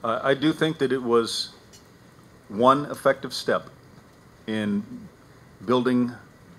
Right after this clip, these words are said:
trust where that which had been committed to was fulfilled through action.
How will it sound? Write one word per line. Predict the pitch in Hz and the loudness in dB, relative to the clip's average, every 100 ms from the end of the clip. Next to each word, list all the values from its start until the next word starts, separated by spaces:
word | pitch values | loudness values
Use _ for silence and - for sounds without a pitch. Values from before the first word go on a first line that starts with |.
| - | -18
trust | - 143 107 - - - - - - - - - - | 2 4 4 0 -14 -20 -20 -20 -20 -20 -20 -20 -4
where | 110 | -2
that | 95 120 131 | 2 2 2
which | 127 - | 0 -2
had | 123 107 | -2 0
been | 127 | -2
committed | 117 117 120 123 131 | 0 0 0 0 -4
to | - 135 135 123 - - - - | -4 -4 -4 -10 -18 -20 -16 -2
was | 107 107 | 0 0
fulfilled | - 110 - 139 101 87 - - - - - | -4 -8 0 2 2 -2 -14 -20 -20 -20 -18
through | - 110 110 | -4 2 2
action. | 107 - - | 2 -4 -14